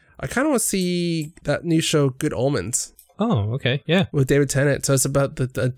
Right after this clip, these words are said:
Speaker 1: a demon and an angel that team up together to, to save the world.
Speaker 2: Yeah.
Speaker 1: Um,
Speaker 2: Uh, this one is called The World's End, I think.
Speaker 1: Is it, I think we've talked about that. I'm trying to remember in my head.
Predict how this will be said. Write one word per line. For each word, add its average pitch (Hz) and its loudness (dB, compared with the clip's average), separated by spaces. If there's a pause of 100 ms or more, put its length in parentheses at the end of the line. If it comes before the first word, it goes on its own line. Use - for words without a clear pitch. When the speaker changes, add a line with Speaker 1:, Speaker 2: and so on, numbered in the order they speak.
Speaker 1:
a 131 2 (220)
demon 147 2
and 139 4
an 131 2
angel 139 2
that 117 -2
team 135 0
up 131 -2
together 120 0
to, 123 -4
to 135 -4
save 127 0
the 123 -2
world. 170 0
Speaker 2:
Yeah. 120 -2 (420)
Speaker 1:
Um, 120 -4
Speaker 2:
Uh, 117 0
this 151 -4
one 160 0
is 147 -2
called 147 2
The 120 -4
World's 120 0 (160)
End, 104 -2
I 120 -8
think. - -12 (1080)
Speaker 1:
Is 185 0
it, 196 -6 (640)
I 160 -4
think 208 -2
we've 156 -2
talked 143 -4
about 120 -2
that. 117 -8
I'm 120 -6
trying 151 -6
to - -14
remember 139 -2
in 123 -4
my 117 -8
head. 123 -6